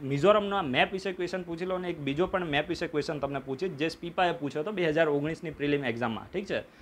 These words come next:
તો જો આ વીડિયોના કોમેન્ટ બોક્સમાં તમારે કહેવાનું છે કે જે મિઝો છે ને,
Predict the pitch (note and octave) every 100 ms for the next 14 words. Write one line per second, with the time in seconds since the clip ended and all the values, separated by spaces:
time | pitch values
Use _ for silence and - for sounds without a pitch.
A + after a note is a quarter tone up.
0 | - - F#3+ A#3 D3+ D3 F3 E3+ G3 G#3+
1 | G#3+ F3 F#3+ F#3 F#3+ F3+ E3 F3+ F3 F3
2 | F3+ F#3 F#3+ F3+ C#3 B2 C3 G#3 G#3 G3+